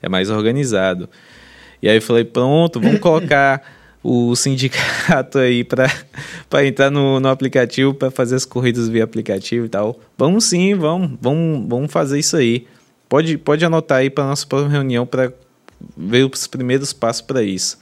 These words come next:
"Beleza, vamos tirar uma foto aqui e tal." A gente tirou. Eu tenho até no meu Instagram hoje a foto do lado do, é, com, com o cara. Aí a gente tirou e falou,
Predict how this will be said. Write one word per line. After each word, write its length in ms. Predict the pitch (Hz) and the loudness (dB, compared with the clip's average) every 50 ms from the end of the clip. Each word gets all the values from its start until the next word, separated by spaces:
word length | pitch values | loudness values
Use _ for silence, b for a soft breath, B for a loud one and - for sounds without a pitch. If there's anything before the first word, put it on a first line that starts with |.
| b b b b b b b | b b b b b b b
"Beleza, 420 | b 151 170 139 123 123 131 123 127 | b 0 4 4 6 6 4 4 2
vamos 220 | 151 180 190 - | 0 0 0 0
tirar 140 | - 185 160 | 0 0 0
uma 60 | 151 | 0
foto 300 | - - 139 131 123 131 | 0 -2 -2 -2 -2 -4
aqui 220 | 123 - 120 120 | -6 -4 -4 -4
e 40 | 120 | -4
tal." 420 | 120 - 98 95 98 95 104 120 - _ b b b b b b b b b b b | -4 -4 -2 -2 -2 -2 -4 -6 -12 _ b b b b b b b b b b b
A 60 | 73 | -8
gente 220 | 92 98 95 - | -6 -6 -4 -2
tirou. 400 | - 117 101 95 90 95 107 - _ - | 0 0 0 0 -2 -4 -6 -8 _ -8
Eu 120 | - 113 | -8 -6
tenho 180 | - - 123 123 | -4 -2 0 0
até 200 | 123 120 - 151 | 0 0 -2 -2
no 80 | 170 175 | -2 0
meu 100 | 165 156 | 0 0
Instagram 420 | 143 - - 143 117 110 107 104 104 | 0 0 -2 0 2 2 2 2 2
hoje 220 | 107 107 104 117 | 0 2 2 2
a 80 | 113 113 | 0 0
foto 220 | - - 113 113 | 0 -4 -4 -4
do 80 | 110 117 | -2 0
lado 440 | 113 107 104 107 123 127 120 117 110 | 0 0 0 0 0 -2 -2 -2 -2
do, 80 | - - b b b b b b b b b b b b b | -4 -8 b b b b b b b b b b b b b
é, 640 | 101 101 104 104 101 101 101 101 98 95 95 95 92 - | 0 2 2 4 4 4 4 2 2 2 2 0 -2 -4
com, 520 | - 117 113 110 110 107 104 101 101 107 - | -4 -2 0 0 0 0 0 -2 -4 -6 -8
com 180 | - 113 113 | -8 -8 -8
o 20 | 113 | -6
cara. 400 | 113 98 90 90 90 92 87 - b b b b b b b b b b b b b | -4 -2 -2 -2 -2 -4 -6 -10 b b b b b b b b b b b b b
Aí 280 | - 95 107 113 120 127 | 0 2 4 6 6 6
a 40 | |
gente 180 | 131 135 135 - | 6 4 2 2
tirou 320 | - 139 127 139 151 156 156 | 4 4 6 6 6 6 4
e 40 | 143 | 4
falou, 300 | - 127 117 117 113 | 2 0 0 0 0